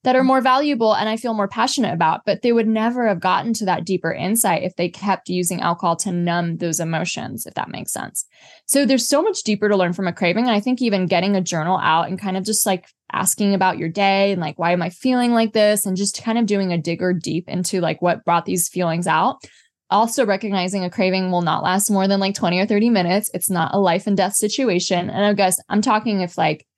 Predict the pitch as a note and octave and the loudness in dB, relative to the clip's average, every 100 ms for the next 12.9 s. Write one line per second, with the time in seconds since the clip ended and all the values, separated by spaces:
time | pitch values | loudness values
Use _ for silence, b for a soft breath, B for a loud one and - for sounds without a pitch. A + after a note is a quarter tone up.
0 | _ _ - F#3+ G#3+ D3 - G#3+ F#3 F#3+ | _ _ -2 2 4 2 2 2 2 0
1 | G3 F3+ E3+ - - - - - - - | 0 -2 -2 -8 -8 -6 -6 -4 -2 -2
2 | G#3 G3+ A3+ G3+ G#3 G3+ F3+ F3+ F3 E3+ | 0 0 0 0 0 2 2 0 0 -2
3 | - F3+ F3 F#3 F3 E3+ E3+ E3+ D#3+ E3+ | 0 -2 -2 -2 0 0 0 0 -2 -2
4 | G3+ F#3 F3+ E3+ E3 E3 E3 F3+ F#3 F3 | 2 4 4 2 0 -2 0 0 0 0
5 | D#3+ F#3 F3 - E3+ D#3+ E3 - G#3 G#3+ | -2 -2 -6 -4 -4 -2 -4 0 2 2
6 | G3+ F#3 F3 - - E3+ E3 D#3+ F3 D#3 | 2 0 -2 -6 -6 -4 -2 -4 -4 -4
7 | - C3 A2 b b b - G3+ G#3+ G#3 | -4 -4 -4 b b b 2 4 4 2
8 | A3 A3 - C4+ A#3 - _ G#3 - - | 2 2 2 2 2 -2 _ -10 -8 -4
9 | G#3+ G3+ A3+ A3+ F#3 E3+ G3+ G3+ E3 G3 | 0 2 2 2 2 2 2 2 0 0
10 | G3+ A#3 A3+ A#3 F#4+ G#3+ F3+ - E3+ G#3+ | 2 2 2 0 2 2 0 0 0 0
11 | - F3+ F3 F3+ G3+ F#3 A3+ - F#3+ F#3+ | 0 -2 -2 -4 -2 0 -2 0 -2 0
12 | F#3+ F3 F3 D#3 - - - D2+ | -2 -4 -4 -4 -6 -10 -12 -14